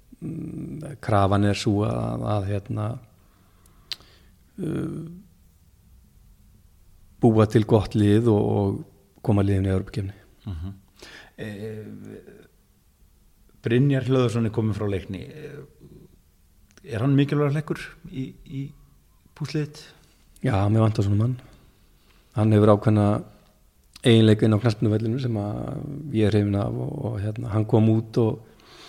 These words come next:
Speaker 1: ehm, æfði og spilaði einn leik, stóð sig vel og, og, og það er búið að, eh, gera samning við hann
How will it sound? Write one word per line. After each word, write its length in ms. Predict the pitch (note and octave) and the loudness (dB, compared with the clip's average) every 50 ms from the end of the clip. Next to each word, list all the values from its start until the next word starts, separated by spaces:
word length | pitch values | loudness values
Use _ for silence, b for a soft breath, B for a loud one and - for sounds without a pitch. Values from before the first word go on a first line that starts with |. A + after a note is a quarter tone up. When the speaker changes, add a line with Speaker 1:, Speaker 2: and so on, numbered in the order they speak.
| B B B B B B B B B B B B _ _ _ _ _ _ _ _ _ - _ _ - | B B B B B B B B B B B B _ _ _ _ _ _ _ _ _ -20 _ _ -18
Speaker 1:
ehm, 1700 | - - F3+ E3+ D#3 D#3 D3+ C#3 C#3 D3 D3 B2 A#2+ A2 G#2 G#2 G2+ G2+ G2 G2+ G2+ G2+ G2+ G2+ G#2+ G#2+ A2+ C3+ C#3+ C#3+ D3 D3+ F3 F#3+ A#3+ - _ _ _ _ _ _ _ _ _ _ - | -12 -10 -8 -8 -8 -6 -6 -6 -6 -6 -4 -2 -2 0 0 0 0 0 0 0 0 0 0 -2 -2 -4 -4 -4 -6 -6 -6 -8 -10 -10 -14 -16 _ _ _ _ _ _ _ _ _ _ -2
æfði 580 | - B2 A2 G#2+ A2 A2 A2+ A#2+ A#2+ A#2 A#2 A#2+ A#2+ A#2+ A#2+ B2 - C#3 - | 0 2 2 2 2 0 0 4 6 6 8 8 8 6 6 4 2 0 -2
og 180 | - B2+ A#2 | -2 -2 -4
spilaði 420 | G#2+ - - A#2+ A2+ A2 G#2 G#2+ G#2+ | 0 4 6 6 8 8 8 6 6
einn 100 | - A2 | 4 2
leik, 300 | G#2+ A2+ C3 - - - - - b b b _ - | 2 2 0 -2 -8 -14 -20 -20 b b b _ -16
stóð 280 | - - - A#2+ A2 | -4 2 4 4 4
sig 140 | G#2+ A#2 G2+ | 4 4 4
vel 220 | A2 G#2+ G#2+ A2 A#2 | 4 4 4 4 2
og, 180 | A#2 G#2+ A2+ A2+ | 2 0 -2 -2
og, 260 | - A#2+ A#2+ B2+ C3+ - | -4 -4 -4 -4 -4 -4
og 200 | - A2 C3 B2 | -4 -4 -4 -2
það 100 | A2+ G#2+ | -2 -2
er 80 | G#2 - | 0 2
búið 320 | A2+ G#2+ G#2 G#2 G2+ G#2 | 2 2 4 4 4 4
að, 220 | G#2 G#2 G#2 G#2 - b b b b b b b b b b b b b b b b b b b _ _ _ _ - - - | 2 2 0 -2 -6 b b b b b b b b b b b b b b b b b b b _ _ _ _ -18 -6 -2
eh, 300 | C#3 B2 G#2+ G#2 G#2 G#2 G2+ | 2 4 4 6 6 4 6
gera 220 | - - A2 G#2+ - | 6 6 6 6 6
samning 300 | A#2+ A2 A2 G#2+ G#2+ A2+ | 6 6 8 6 6 8
við 160 | A#2 G#2+ G#2+ | 6 8 8
hann 160 | G#2+ G#2+ B2 | 6 4 2